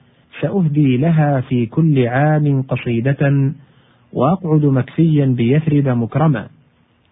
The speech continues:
الثاء والقاف والباء. قال الله سبحانه وتعالى في سورة الصافات:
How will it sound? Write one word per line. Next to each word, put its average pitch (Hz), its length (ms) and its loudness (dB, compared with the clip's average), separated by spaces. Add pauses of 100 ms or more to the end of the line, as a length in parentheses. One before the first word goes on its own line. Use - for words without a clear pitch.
(1400)
الثاء 151 640 0 (340)
والقاف 131 640 0 (360)
والباء. 131 400 0 (1000)
قال 180 140 0
الله 160 260 2
سبحانه 151 480 -2
وتعالى 139 460 -2
في 131 120 -4
سورة 143 300 -2
الصافات: 143 720 0